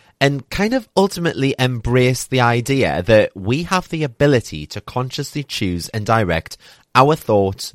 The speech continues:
towards positive outcomes. So number two is to kind of have clarity in our intentions and our desires. So having a clear understanding of what you actually want to manifest in your life, you know, setting specific and achievable goals,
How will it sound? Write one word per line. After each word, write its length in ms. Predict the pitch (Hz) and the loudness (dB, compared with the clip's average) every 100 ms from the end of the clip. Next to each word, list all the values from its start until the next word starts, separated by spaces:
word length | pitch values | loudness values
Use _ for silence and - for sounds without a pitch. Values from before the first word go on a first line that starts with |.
| _ | _
towards 440 | - 117 101 95 | -4 0 0 -2
positive 540 | - - 92 92 101 90 - | -6 -6 -6 -8 -10 -10 -4
outcomes. 600 | 87 - 80 73 - - _ _ - - _ _ _ _ | -4 -6 -12 -12 -16 -20 _ _ -20 -20 _ _ _ _
So 140 | - 156 | -6 -2
number 220 | 175 214 | 0 -2
two 460 | - - 104 95 - | -4 0 0 0 0
is 340 | 123 123 117 | 2 2 0
to 340 | - - 139 135 | -6 -4 -2 -2
kind 240 | - 180 | -4 -6
of 80 | 196 | -6
have 340 | 180 185 - | -6 -8 -10
clarity 680 | - - 151 143 120 82 78 - | -18 -6 -2 0 -2 -4 -10 -4
in 120 | 107 | -2
our 200 | 113 110 | 0 0
intentions 640 | 110 104 110 98 101 92 | -2 -4 -6 -6 -8 -6
and 80 | 95 | -4
our 120 | 90 | -2
desires. 580 | 87 90 90 73 50 - - _ _ _ | -4 -4 -4 -4 -8 -16 -20 _ _ _
So 300 | - 131 131 | 2 6 6
having 320 | 123 175 196 | 4 0 -2
a 80 | 190 | -4
clear 400 | - - 165 165 | -6 -2 0 0
understanding 880 | 127 147 139 - 135 131 87 80 82 | -2 -4 -4 -2 0 0 -2 -4 -4
of 300 | - 98 95 | -6 -6 -6
what 160 | 110 101 | -6 -6
you 200 | 147 165 | -4 -4
actually 300 | 147 - 139 | -6 -8 -6
want 220 | 117 113 | -6 -6
to 60 | 107 | -6
manifest 500 | 107 143 139 98 - | -6 -4 -4 -8 -8
in 60 | 85 | -6
your 100 | 78 | -6
life, 300 | 71 73 - - - | -6 -10 -18 -20 -10
you 80 | - | -2
know, 160 | 127 95 | 0 0
setting 400 | - - 143 139 | -2 -2 -2 -2
specific 680 | - - 131 - 135 135 - | -6 -4 -2 -2 0 -2 -2
and 100 | 110 | -6
achievable 500 | 104 - 92 92 92 | -6 -8 -8 -6 -4
goals, 540 | 90 156 98 78 - | 4 4 4 0 -8